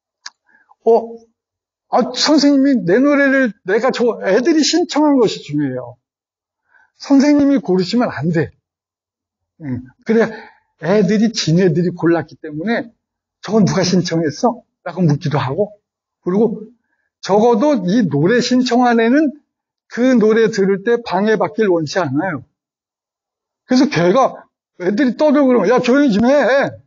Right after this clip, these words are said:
이런다. 그러니까 일거양득 요 방법을 활용해 보시기 바라고, 그 밑에, 에, 또, 어, 이렇게, 예, 등등, 아, 이렇게 방법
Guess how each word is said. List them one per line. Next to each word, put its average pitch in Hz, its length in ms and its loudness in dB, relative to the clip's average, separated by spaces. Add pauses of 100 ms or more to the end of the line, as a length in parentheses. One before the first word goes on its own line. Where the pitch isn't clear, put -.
이런다. 143 300 -16 (1160)
그러니까 139 260 -2 (1400)
일거양득 127 560 -4 (440)
요 120 180 -14
방법을 135 720 -4 (280)
활용해 139 400 -6 (220)
보시기 143 360 0
바라고, 147 680 0 (580)
그 156 80 -14
밑에, 151 360 -6
에, 202 720 -8 (360)
또, 127 260 -20 (260)
어, 127 180 -18
이렇게, 131 240 -16 (600)
예, 123 100 -20 (440)
등등, 160 920 2
아, 127 320 -20
이렇게 120 240 -20 (220)
방법 147 760 0